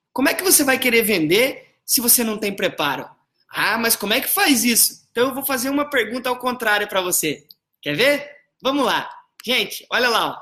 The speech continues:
pra você que tá me vendo aí agora, olha lá. Presta atenção nesse aqui, ó. Vendedor nasce pronto ou o vendedor tem que ser preparado? Tá lá, gente, ó.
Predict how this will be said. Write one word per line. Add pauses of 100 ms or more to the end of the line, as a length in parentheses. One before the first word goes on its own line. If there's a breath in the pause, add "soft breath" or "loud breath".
(300)
pra
você
que
tá
me
vendo
aí
agora,
olha
lá. (320)
Presta
atenção
nesse
aqui,
ó. (800)
Vendedor (220)
nasce
pronto (400)
ou
o
vendedor (1300)
tem
que
ser
preparado? (1700)
Tá
lá,
gente,
ó.